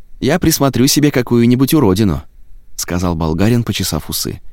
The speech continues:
«Или можешь забрать мою». Болгарин рассмеялся.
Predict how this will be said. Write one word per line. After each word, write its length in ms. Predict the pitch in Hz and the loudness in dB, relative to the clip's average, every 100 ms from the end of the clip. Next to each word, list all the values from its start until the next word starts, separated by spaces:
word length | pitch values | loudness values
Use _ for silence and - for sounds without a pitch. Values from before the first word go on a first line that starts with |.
| - - - - - - - - | -16 -20 -20 -20 -20 -18 -18 -4
«Или 220 | 120 123 | 0 4
можешь 340 | 117 123 123 101 | 4 4 2 0
забрать 380 | 101 98 101 | 2 2 0
мою». 400 | 107 87 73 78 - - - - - - - - | 0 0 -2 -4 -6 -14 -16 -18 -18 -18 -14 -6
Болгарин 540 | 98 87 90 87 85 | -4 -2 0 0 0
рассмеялся. 680 | 85 - 78 71 64 - - | 0 -2 -2 -2 -4 -6 -10